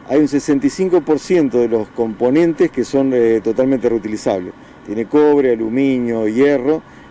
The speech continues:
y plásticos recuperados. Hay un doce por ciento que son plásticos que no tienen destino de recuperación, que van a ir al relleno sanitario, y una fracción muy pequeña que son, este, residuos peligrosos que van a ir al relleno de seguridad.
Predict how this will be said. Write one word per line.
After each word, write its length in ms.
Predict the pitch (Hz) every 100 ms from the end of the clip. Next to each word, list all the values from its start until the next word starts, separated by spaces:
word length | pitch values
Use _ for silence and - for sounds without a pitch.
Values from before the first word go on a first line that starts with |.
| -
y 80 |
plásticos 500 | 113 147 139 131 117
recuperados. 640 | 110 107 110 113 104 92 87 - - - - - -
Hay 140 | 120 127
un 120 | 139
doce 260 | 160 -
por 160 | 143 143
ciento 340 | - 170 147
que 80 | 120
son 200 | 113 131
plásticos 480 | 127 139 - 120 110
que 120 | 120
no 160 | 117 127
tienen 400 | 127 123 120 113
destino 340 | 110 - 127
de 40 | 120
recuperación, 720 | 113 113 123 127 - 202 269 - - -
que 80 | -
van 140 | 101 117
a 40 |
ir 60 | 123
al 80 |
relleno 260 | 117 117 139
sanitario, 680 | - 160 151 185 180 185 - - - - -
y 60 |
una 140 | 151 160
fracción 440 | - 143 - 147
muy 180 | 139 165
pequeña 540 | 151 160 - 185 147
que 120 | 117 113
son, 300 | 139 127 120
este, 260 | 104 113
residuos 340 | 104 - 143 -
peligrosos 580 | 143 147 160 160 180
que 100 | -
van 160 | 123 123
a 40 |
ir 60 | 127
al 60 | 113
relleno 260 | 110 123
de 60 | 113
seguridad. 480 | 113 107 107 101